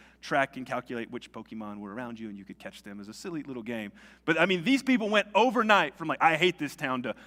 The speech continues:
"I'm gonna march around the square all day, every day, catching Pokemon." Like, it totally changed the way they viewed the world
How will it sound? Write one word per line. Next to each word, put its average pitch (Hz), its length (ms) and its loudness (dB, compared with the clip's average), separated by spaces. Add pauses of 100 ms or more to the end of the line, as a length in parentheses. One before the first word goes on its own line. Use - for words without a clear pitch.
(160)
"I'm 247 160 2
gonna 139 140 -2
march 131 260 -4
around 165 180 -4
the 175 60 -6
square 147 440 -2
all 170 240 6
day, 131 420 0
every 139 260 2
day, 95 220 -4 (400)
catching 139 300 -6
Pokemon." 113 500 -10
Like, 104 220 -8 (340)
it 170 220 4
totally 240 500 2
changed 208 500 0
the 196 100 2
way 170 240 6
they 160 180 0
viewed 147 440 -2
the 143 80 0
world 120 480 0